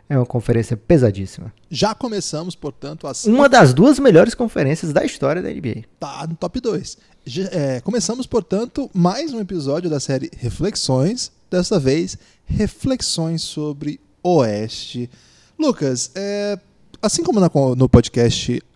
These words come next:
Speaker 2: é, anterior, que falamos
Speaker 1: Tá
Speaker 2: da
Speaker 1: chamando, é,
Speaker 2: conferência
Speaker 1: dois episódios de série já?
Speaker 2: É uma série, é uma série de dois episódios. Se tem mais de uma,
Speaker 1: Ok.
Speaker 2: é série já, Lucas, já dá pra, pra chamar de série. É...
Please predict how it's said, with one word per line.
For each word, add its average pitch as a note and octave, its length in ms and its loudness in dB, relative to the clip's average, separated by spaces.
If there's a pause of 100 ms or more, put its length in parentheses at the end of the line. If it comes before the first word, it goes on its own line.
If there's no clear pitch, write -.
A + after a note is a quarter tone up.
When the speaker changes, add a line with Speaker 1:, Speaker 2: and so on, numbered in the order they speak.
Speaker 2:
é, B2 180 -10
anterior, E3+ 540 4
que - 80 -14
falamos A2+ 440 -8
Speaker 1:
Tá - 40 -6
Speaker 2:
da F#3 40 -4
Speaker 1:
chamando, C3 360 -2
é, B2 60 0
Speaker 2:
conferência - 180 -10 (180)
Speaker 1:
dois G3+ 240 0
episódios B2+ 460 0
de G#2 120 -4
série C#3+ 400 -4
já? F3 200 -8 (920)
Speaker 2:
É A2+ 220 -10
uma A#2 220 -8
série, A#2 480 -8 (120)
é G#2+ 80 -14
uma - 140 -14
série C3 260 -10
de F3 80 -12
dois F3+ 160 -8
episódios. - 640 -14
Se - 140 -20
tem D#4+ 100 -6
mais C#4 180 0
de A#3+ 80 -4
uma, C#4 100 -4
Speaker 1:
Ok. B2 120 -6
Speaker 2:
é - 20 -6
série B2+ 200 -6
já, A2 120 -12
Lucas, B2+ 280 -18
já A#2+ 80 -14
dá - 100 -14
pra, D#3 160 -14
pra C#3+ 160 -18
chamar D#3 240 -14
de D#3 80 -16
série. - 160 -12 (680)
É... B2+ 800 -6